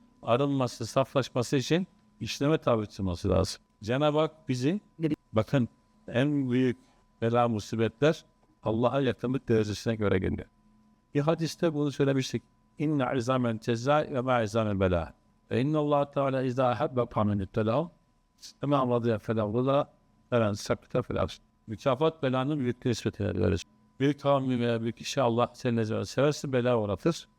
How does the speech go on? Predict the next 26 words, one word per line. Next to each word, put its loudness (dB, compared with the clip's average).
Başına 0
bela 4
musibetler -2
verir. -2
Eğer 4
gelen -2
bela 0
musibetleri -2
rıza 2
gösterirse 0
senden 0
geldi 0
ya 2
Rabbi, -2
senden 0
geldi. -6
İnne 2
lillâh 0
ve 2
inne 2
ileyhi 2
râciûn. -2
Senden 0
geldik, 0
sana 2
döneceğiz. 0